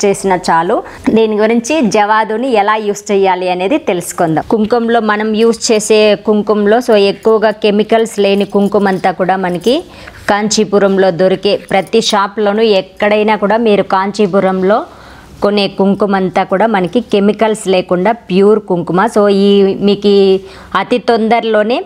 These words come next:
కాంచీపురం కుంకుమ ఎలా తయారు చేసుకోవాలి అనేది మీకు ఒక స్పెషల్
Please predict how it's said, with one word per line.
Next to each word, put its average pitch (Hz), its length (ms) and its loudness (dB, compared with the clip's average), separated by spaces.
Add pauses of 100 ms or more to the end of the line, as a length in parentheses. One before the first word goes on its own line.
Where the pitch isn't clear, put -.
(560)
కాంచీపురం 214 720 0 (120)
కుంకుమ 196 360 2 (180)
ఎలా 190 160 0 (140)
తయారు 190 420 0
చేసుకోవాలి 180 720 0
అనేది 175 280 0 (420)
మీకు 180 240 -2
ఒక 190 100 -2 (140)
స్పెషల్ 214 440 0